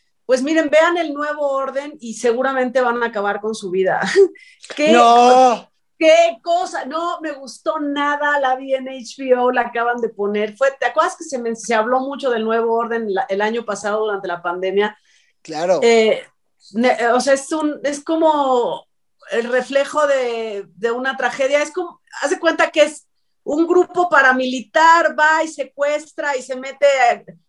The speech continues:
Speaker 1: a, a lo, en casa de una familia que están en una boda, secuest-, eh, roban, matan. O sea, se supone que se está instaurando un nuevo orden,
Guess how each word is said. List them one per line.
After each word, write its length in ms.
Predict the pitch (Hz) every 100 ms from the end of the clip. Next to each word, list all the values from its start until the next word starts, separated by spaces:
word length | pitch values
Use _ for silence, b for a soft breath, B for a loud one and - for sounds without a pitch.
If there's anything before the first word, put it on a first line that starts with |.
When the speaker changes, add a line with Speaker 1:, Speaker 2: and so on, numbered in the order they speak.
| _ _ - -
Speaker 1:
a, 120 | 233
a 40 |
lo, 200 | 240 240
en 220 | 226 240 233
casa 320 | 277 285 285
de 100 | 262
una 280 | 262 269 254
familia 440 | 254 254 262 254
que 60 | 254
están 260 | - 247
en 120 | 247
una 240 | 247 247 254
boda, 460 | 285 320 330 320 320
secuest-, 440 | 262 - 254 254
eh, 340 | 214 214 202 190 165 165 _ _ _ _ _ _ 175 196
roban, 640 | 190 277 302 311 285 247
matan. 720 | 240 269 302 302 285 262 247 - b b b _ _ _ _ -
O 80 |
sea, 280 | 254 330 311 190
se 180 | - 311
supone 380 | 320 320 359 381
que 60 |
se 100 | 370
está 200 | 330 320
instaurando 680 | 311 311 294 285 285 277 277
un 120 | 277
nuevo 400 | 262 262 254 240
orden, 520 | 233 240 226 254 262